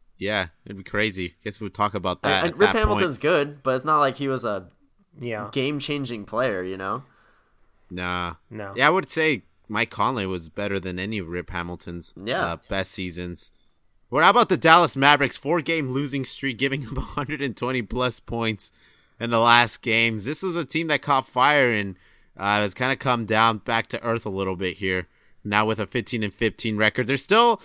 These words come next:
Speaker 1: they're still at five hundred, but, um, they are on a current losing streak.
Speaker 2: Yeah, this is gonna be one of those teams that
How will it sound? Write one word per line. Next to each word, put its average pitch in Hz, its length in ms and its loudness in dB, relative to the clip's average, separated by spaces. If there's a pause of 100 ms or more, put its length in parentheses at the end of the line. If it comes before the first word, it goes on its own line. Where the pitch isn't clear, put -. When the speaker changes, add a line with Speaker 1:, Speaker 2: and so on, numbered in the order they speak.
(120)
Speaker 1:
they're 151 100 -6
still 208 240 2
at 180 120 4
five 175 260 4
hundred, 156 400 -2
but, 113 300 0 (460)
um, 98 400 2
they 113 120 0
are 143 180 4
on 135 60 2
a 127 40 -4
current 131 340 -4
losing 113 300 -2
streak. - 460 -6 (720)
Speaker 2:
Yeah, 120 260 2
this 147 140 -2
is 190 140 -4
gonna 196 180 -2
be 160 140 0
one 143 160 2
of 143 80 0
those 135 260 0
teams 131 580 -6
that 113 360 0